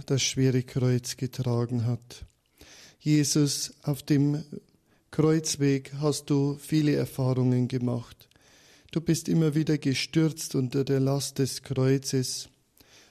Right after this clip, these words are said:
Aber du hast auch Hilfen bekommen. Helfer sind zur Seite geeilt.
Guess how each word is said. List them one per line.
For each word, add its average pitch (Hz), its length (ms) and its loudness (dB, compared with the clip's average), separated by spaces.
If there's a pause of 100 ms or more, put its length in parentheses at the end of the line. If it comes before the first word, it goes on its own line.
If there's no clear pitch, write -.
Aber 151 180 -2
du 156 160 -2
hast 165 240 0
auch 156 140 0
Hilfen 170 540 0
bekommen. 127 800 0
Helfer 127 540 -2
sind 127 360 -4
zur 139 120 -4
Seite 135 500 -4
geeilt. 131 680 -2